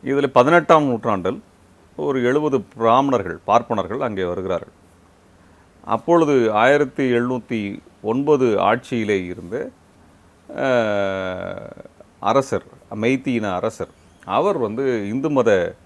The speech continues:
நம்பிக்கையை ஏற்றுக்கொள்கிறார். அதாவது குறிப்பாக இந்து மதம் என்றால்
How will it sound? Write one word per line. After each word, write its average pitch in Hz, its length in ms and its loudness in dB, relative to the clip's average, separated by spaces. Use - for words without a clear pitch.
நம்பிக்கையை 113 600 -2
ஏற்றுக்கொள்கிறார். 92 640 -6
அதாவது 113 300 -2
குறிப்பாக 120 360 -2
இந்து 139 120 -2
மதம் 135 280 2
என்றால் 113 380 -2